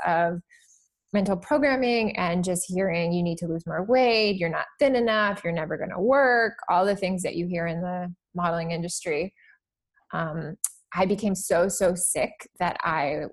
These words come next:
was basically told by a doctor, "If you do not quit this industry, you're gonna lose your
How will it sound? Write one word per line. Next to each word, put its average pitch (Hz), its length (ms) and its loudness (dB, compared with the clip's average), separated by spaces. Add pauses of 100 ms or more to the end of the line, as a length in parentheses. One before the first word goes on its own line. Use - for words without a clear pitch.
was 180 160 -4
basically 220 500 2
told 185 280 0
by 170 140 2
a 160 60 -2
doctor, 165 480 -2
"If 165 200 -6
you 196 120 0
do 254 120 4
not 196 300 2
quit 185 220 -4
this 175 140 -8
industry, 208 520 -2
you're 180 420 0
gonna 165 220 -2
lose 165 260 -4
your 160 120 -6